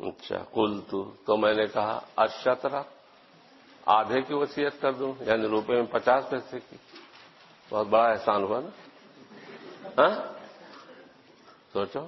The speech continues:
پہلے کتنا کہا تھا؟ پوچھا تھا کہ دو ثلث کی وصیت کر دوں، یعنی روپے میں چھیاسٹھ، سڑسٹھ پیسے کی۔ تو آپ نے کہا، بہنوں کے ساتھ احسان کرو۔ کہا، اچھا، ٹھیک ہے، تو آدھے کی کر دوں، روپے میں پچاس پیسہ۔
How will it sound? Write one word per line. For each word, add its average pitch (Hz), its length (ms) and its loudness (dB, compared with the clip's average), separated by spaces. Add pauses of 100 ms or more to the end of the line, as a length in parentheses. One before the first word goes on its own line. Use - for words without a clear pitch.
(140)
پہلے 117 240 4
کتنا 135 260 2
کہا 135 200 4
تھا؟ 95 320 -4 (680)
پوچھا 123 300 2
تھا 104 200 -4 (720)
کہ 117 80 0
دو 117 260 2
ثلث 127 380 2
کی 139 80 0
وصیت 127 560 4
کر 123 100 6
دوں، 147 240 2
یعنی 131 180 4
روپے 127 380 4
میں 127 200 4 (480)
چھیاسٹھ، 120 420 4
سڑسٹھ 117 380 4
پیسے 120 340 2
کی۔ 165 260 -2 (800)
تو 117 80 2
آپ 104 320 4
نے 120 120 4
کہا، 135 180 2
بہنوں 131 380 4
کے 127 180 0
ساتھ 127 340 4
احسان 117 500 4
کرو۔ 113 280 0
کہا، 110 220 0
اچھا، 131 380 -2 (640)
ٹھیک 139 280 0
ہے، 147 60 6
تو 135 160 4
آدھے 123 320 6
کی 160 160 0
کر 151 180 4
دوں، 156 180 2
روپے 131 340 4
میں 131 100 4
پچاس 131 460 2
پیسہ۔ 151 280 -6